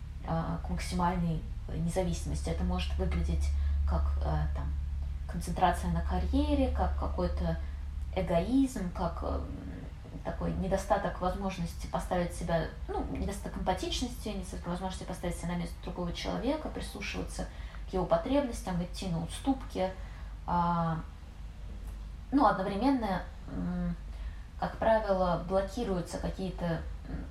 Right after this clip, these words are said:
там, ну, условно, а, чувство одиночества, которое может возникнуть на этом фоне, оно блокируется и, а, подавляется, и на осознанном уровне,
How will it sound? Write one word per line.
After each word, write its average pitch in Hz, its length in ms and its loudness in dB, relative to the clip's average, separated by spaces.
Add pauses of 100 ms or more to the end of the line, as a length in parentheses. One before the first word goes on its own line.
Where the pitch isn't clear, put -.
(480)
там, 147 200 -4 (1400)
ну, 277 120 6
условно, 202 460 4
а, - 100 8 (320)
чувство 196 320 2
одиночества, 220 520 2
которое 202 320 -2
может 175 260 0
возникнуть 175 420 -2
на 180 100 2
этом 180 180 -2
фоне, 175 380 0
оно 190 160 -2
блокируется 226 800 -2 (280)
и, 185 540 -4
а, 170 500 2 (300)
подавляется, 220 880 2
и 185 80 -4
на 180 160 2
осознанном 220 580 -2
уровне, 185 480 0